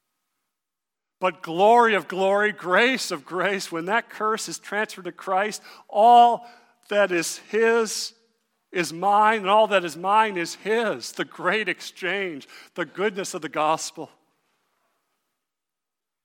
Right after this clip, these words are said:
He is a ransom. You see that, verse twenty-eight? The price paid to deliver us from bondage.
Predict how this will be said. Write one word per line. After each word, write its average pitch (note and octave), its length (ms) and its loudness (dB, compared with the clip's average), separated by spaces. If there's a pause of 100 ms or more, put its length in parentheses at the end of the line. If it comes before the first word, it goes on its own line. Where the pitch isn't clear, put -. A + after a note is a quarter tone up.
(520)
He F3+ 140 -4
is F#3 120 -2
a E3+ 60 -8
ransom. D3 640 -10 (1000)
You C#3+ 80 -16
see D3 140 -10
that, D3+ 160 -10
verse C#3+ 180 -14
twenty-eight? D3 640 -18 (1800)
The D3 80 -18
price F3 520 -4
paid D#3+ 400 -6
to C#3 80 -16
deliver D3 500 -8
us D3 140 -8
from C3+ 220 -16
bondage. B2 840 -10